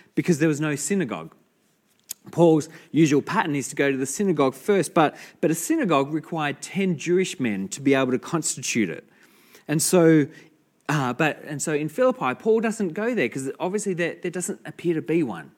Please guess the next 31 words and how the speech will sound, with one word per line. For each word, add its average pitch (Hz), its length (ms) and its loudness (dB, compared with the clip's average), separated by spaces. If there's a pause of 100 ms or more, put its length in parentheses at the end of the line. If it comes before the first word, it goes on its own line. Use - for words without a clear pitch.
(420)
Instead, 170 460 2
on 151 160 0
the 131 60 -4
Sabbath, 165 440 -4
he 156 100 -2
goes 143 320 -4
by 131 220 -4
the 123 100 -4
river 131 500 0 (420)
where 143 160 8
he 151 160 4
finds 139 440 -2
a 127 100 -8
prayer 175 360 -4
gathering 110 460 -6
of 110 120 -6
women. 117 380 -2 (840)
And 117 100 -6
one 156 160 2
of 214 120 2
these 113 260 -2
women 101 260 -8
is 143 140 -10
named 120 240 -6
Lydia. 147 420 -4 (760)
She 156 600 6
is 127 180 0
presumably 147 720 0
single, 156 420 -4
perhaps 131 500 -12
widowed, 127 380 -2